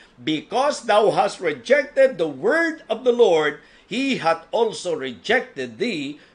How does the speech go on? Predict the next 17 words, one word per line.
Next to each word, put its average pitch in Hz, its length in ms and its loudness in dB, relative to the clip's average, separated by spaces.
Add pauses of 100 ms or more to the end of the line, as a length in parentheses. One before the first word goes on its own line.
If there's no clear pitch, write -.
(120)
from 131 480 -4
being 123 720 -8 (480)
king." 226 320 -4 (1800)
Mga 143 240 -6
kapatid, 160 360 -4 (1600)
the 139 80 -6
iniquity 127 720 -10 (560)
of 117 240 -14
King 117 160 -10
Saul. - 240 -18 (1400)
Una 156 240 -2
po, 190 480 2
the - 80 -8
ignorance, 139 880 -8 (320)
stupidity. 120 800 -8 (960)
Pangalawa 160 480 0
po, 208 320 -2